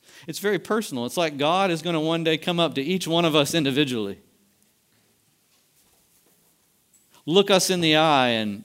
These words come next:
personally wipe your personal tears away.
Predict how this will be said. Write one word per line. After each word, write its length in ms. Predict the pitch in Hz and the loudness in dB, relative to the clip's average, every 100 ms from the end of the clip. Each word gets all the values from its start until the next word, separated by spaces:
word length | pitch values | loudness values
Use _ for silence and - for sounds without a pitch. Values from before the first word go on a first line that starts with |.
| _ | _
personally 680 | - 202 190 - 147 123 113 | -4 -2 0 -2 -4 -2 -4
wipe 480 | 110 127 135 113 - | -2 0 0 -2 -6
your 400 | - 147 190 208 | -2 2 4 4
personal 520 | 196 196 180 170 151 139 | 2 -2 -2 -2 -4 -4
tears 400 | 147 139 110 107 | -2 -2 -2 -4
away. 360 | 107 110 92 | -4 -4 -4